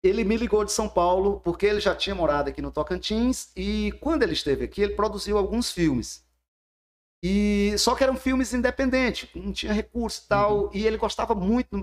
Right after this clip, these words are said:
Speaker 1: gosta muito do meu trabalho musical. E ele me ligava, "Everton, eu preciso de uma trilha sonora, cara, mas não tem dinheiro." Eu falava, "Caio, entra lá no meu, você pega, escolhe o que você quer lá e pode gravar.
Speaker 2: E manda
Speaker 1: Pode
Speaker 2: bala.
Speaker 1: botar." E ele...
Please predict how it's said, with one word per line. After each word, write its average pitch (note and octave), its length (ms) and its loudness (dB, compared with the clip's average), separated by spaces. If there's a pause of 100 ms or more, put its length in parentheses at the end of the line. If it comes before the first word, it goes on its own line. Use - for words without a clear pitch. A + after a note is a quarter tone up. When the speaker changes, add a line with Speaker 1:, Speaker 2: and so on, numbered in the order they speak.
Speaker 1:
gosta F#3+ 320 0
muito C#3 240 -2
do - 80 -10
meu A2+ 120 -2
trabalho G#2 420 -4 (160)
musical. - 540 -4 (800)
E A3+ 60 4
ele A#3+ 140 2
me A#3 120 0
ligava, A3 400 0
"Everton, A#3 280 2
eu A3 80 0
preciso A3+ 400 -2
de - 60 -10
uma A3+ 100 -2
trilha A3 320 -4
sonora, G#3 640 -4
cara, F3+ 140 -6
mas - 120 -16
não - 80 -20
tem A3 140 -8
dinheiro." G3 160 -10
Eu F3+ 40 -8
falava, F3 240 0
"Caio, F#3 380 0 (140)
entra E3+ 240 -4
lá D#3+ 160 2
no D#3+ 120 -4
meu, D#3 240 -6
você D3+ 200 -6
pega, D#3+ 240 -4
escolhe D3 300 -6
o - 40 -16
que - 60 -20
você C3+ 120 -8
quer C3 140 -2
lá B2+ 140 2
e C3+ 40 -4
pode C#3+ 220 -4
gravar. B2 420 -4 (220)
Speaker 2:
E A2 60 -6
manda A#2 240 2
Speaker 1:
Pode A2 120 -2
Speaker 2:
bala. B2 120 0
Speaker 1:
botar." F2 440 -8
E C3+ 100 -10
ele... E3 180 -8